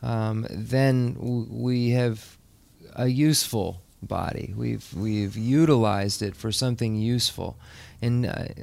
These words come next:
we find a quote from Shanti Deva's Compendium of Trainings, uh, and this is gonna be number six, I believe. It says, "My body and mind move on moment by moment.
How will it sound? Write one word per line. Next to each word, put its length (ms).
we 160
find 420
a 80
quote 400
from 240
Shanti 420
Deva's 540
Compendium 720
of 140
Trainings, 600
uh, 40
and 460
this 180
is 100
gonna 180
be 140
number 400
six, 760
I 140
believe. 500
It 60
says, 240
"My 200
body 480
and 140
mind 580
move 440
on 440
moment 600
by 160
moment. 480